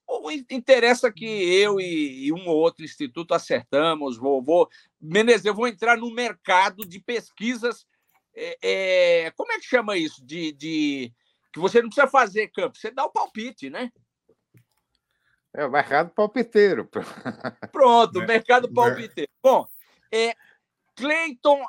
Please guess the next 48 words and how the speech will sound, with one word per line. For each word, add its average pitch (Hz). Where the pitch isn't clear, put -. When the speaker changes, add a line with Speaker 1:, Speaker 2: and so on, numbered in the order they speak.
Speaker 1:
acertou 220
que 202
na 190
Bahia 170
ia 156
dar. 151
Como 202
é 240
que 226
é -
o 196
nome 196
do 170
governador 147
novo, 254
Cleiton? 123
Speaker 3:
Jerônimo. 127
Eu 139
falei 180
desde 269
o 277
início, 233
diga-se 175
de 175
passagem. 135
Speaker 2:
O 151
herói 180
Speaker 3:
Você -
Speaker 2:
do -
Speaker 3:
sabe 185
que 214
eu, 202
Speaker 2:
sertão. 104
Speaker 3:
você 165
sabe 190
que 226
eu 208
criei 196
polo-, 175
você 147
sabe 175
que -
eu 185
criei 185
polêmica 151
aqui 135
no 127
programa, 123